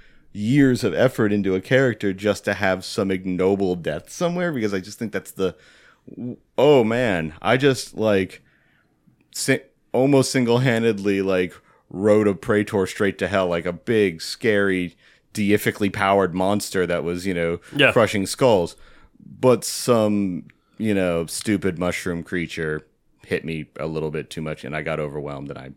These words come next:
Speaker 1: I'm gone forever
Speaker 2: Right.
Speaker 1: now. And, like, what is that? Like, that's the, that's terrible.
Speaker 2: And that is where the difference in our playstyles absolutely comes in, because you had to go to the very real thought of, "Shit,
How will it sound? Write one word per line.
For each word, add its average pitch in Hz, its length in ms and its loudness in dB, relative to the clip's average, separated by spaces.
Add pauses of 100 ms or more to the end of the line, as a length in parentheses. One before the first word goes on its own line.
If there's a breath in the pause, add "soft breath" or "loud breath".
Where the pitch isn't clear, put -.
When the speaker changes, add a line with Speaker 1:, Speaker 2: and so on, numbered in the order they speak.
(140)
Speaker 1:
I'm 76 120 -12
gone 78 260 -6
forever 123 240 2
Speaker 2:
Right. 120 80 4
Speaker 1:
now. 82 160 -4 (360 loud breath)
And, 117 160 -4
like, 120 280 -2 (1120 soft breath)
what 107 320 2
is 127 180 2
that? 78 340 -6
Like, 98 220 -4
that's 110 220 0
the, 117 200 -4 (140)
that's - 260 -4
terrible. 98 720 2
Speaker 2:
And 131 420 0
that 143 320 4 (100)
is 135 420 0
where 120 480 0
the 110 140 -6
difference 113 320 -4
in 113 60 -2
our 113 100 0
playstyles 113 640 0
absolutely 113 420 -4
comes 101 240 -12
in, 95 240 -14
because 101 560 -10 (280 soft breath)
you 135 520 6
had 127 220 4
to 127 80 0
go 113 200 0
to 110 140 -12
the 104 80 -18
very 123 280 -2
real 113 220 -6
thought 107 280 -6
of, 95 240 -14 (260 soft breath)
"Shit, - 560 -4